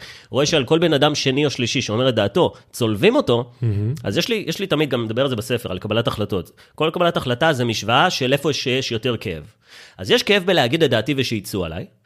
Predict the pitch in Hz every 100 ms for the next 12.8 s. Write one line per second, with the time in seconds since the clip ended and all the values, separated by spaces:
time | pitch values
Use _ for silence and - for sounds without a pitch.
0 | - - 113 - - 233 123 139 131 185
1 | 190 147 175 131 123 123 190 151 131 147
2 | 135 123 131 113 113 160 104 - _ 120
3 | 98 110 - 104 92 _ - 139 131 131
4 | 107 107 123 123 101 107 175 254 _ _
5 | - 117 143 175 165 - 135 123 160 185
6 | 85 - _ _ - 120 101 143 160 160
7 | 147 151 143 156 147 123 147 202 202 110
8 | 110 107 101 110 107 107 101 - 95 92
9 | - 98 92 95 101 101 90 127 - -
10 | 104 95 - - - 120 110 101 95 98
11 | - - - - 113 110 120 160 180 139
12 | 107 101 107 143 208 139 104